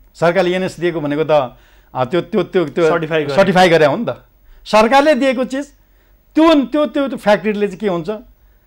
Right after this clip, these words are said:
Speaker 1: त्यो फ्याक्ट्रीको फेरि चाहिँ समस्या हुन्छ, त्यो, त्यो चाहिँ पास भएन भन्छ। एनएस किन दिएको? एनएस खारेज गर्नु पर्यो नि त्यो त। स्टिलमा,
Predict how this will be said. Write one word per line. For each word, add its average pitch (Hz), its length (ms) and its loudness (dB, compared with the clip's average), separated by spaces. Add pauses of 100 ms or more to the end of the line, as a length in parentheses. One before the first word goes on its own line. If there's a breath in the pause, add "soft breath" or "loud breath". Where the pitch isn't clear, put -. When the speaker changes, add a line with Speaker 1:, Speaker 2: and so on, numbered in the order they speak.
(240)
Speaker 1:
त्यो 233 100 2
फ्याक्ट्रीको 190 380 -4
फेरि 214 300 2
चाहिँ 196 160 -10
समस्या 180 380 -8
हुन्छ, 165 100 -6
त्यो, 175 200 -6
त्यो 160 260 -8
चाहिँ 160 180 -10 (380 soft breath)
पास 175 220 0
भएन 135 280 -6
भन्छ। 107 180 -10 (500 soft breath)
एनएस 226 340 0
किन 247 260 0
दिएको? 190 160 0
एनएस 233 300 -2
खारेज 226 260 -4
गर्नु 247 200 0
पर्यो 269 180 0
नि 277 60 -4
त्यो 180 80 -4
त। - 140 -12 (1600)
स्टिलमा, 190 460 0